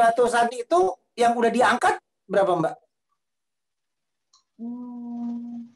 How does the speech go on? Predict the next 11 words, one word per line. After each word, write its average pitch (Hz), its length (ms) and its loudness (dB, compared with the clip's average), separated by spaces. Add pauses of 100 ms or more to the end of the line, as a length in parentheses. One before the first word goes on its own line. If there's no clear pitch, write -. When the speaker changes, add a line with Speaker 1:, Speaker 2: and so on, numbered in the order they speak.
(960)
Speaker 2:
kalau 269 280 -4
yang 277 200 -4
udah 254 380 -8
diangkat, 233 500 -8
sebetulnya 240 600 -10
yang 294 220 -8
diangkat, 240 520 -10
yang 247 220 -8 (180)
benar-benar 214 760 -6
diangkat 190 680 -16 (200)
itu, 247 680 -18